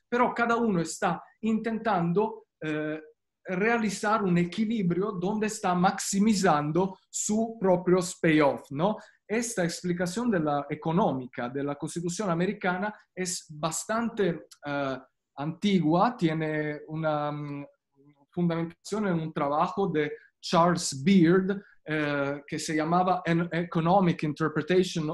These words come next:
of the Constitution of the United States, era un trabajo de mil novecientos trece. También algunas ideas han sido retomadas por un gran constitucionalista y teórico político americano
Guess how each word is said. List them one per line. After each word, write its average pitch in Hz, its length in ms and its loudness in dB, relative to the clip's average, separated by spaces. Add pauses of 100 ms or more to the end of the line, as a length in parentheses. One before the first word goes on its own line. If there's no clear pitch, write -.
of 156 240 -2
the 143 240 -2 (120)
Constitution 151 760 0
of 147 100 -2
the 147 160 0
United 156 360 -2
States, 165 580 0
era 151 220 -4
un 165 120 -4
trabajo 165 380 -2
de 170 120 0
mil 175 160 0
novecientos 175 640 -2
trece. 185 500 -2 (420)
También 196 600 0
algunas 180 500 0
ideas 190 340 0
han 156 160 -4
sido 190 340 0
retomadas 170 680 2
por 151 140 -4
un 151 160 -4
gran 196 260 2 (220)
constitucionalista 160 1200 0
y 180 220 0
teórico 165 420 2
político 165 400 0
americano 156 800 -2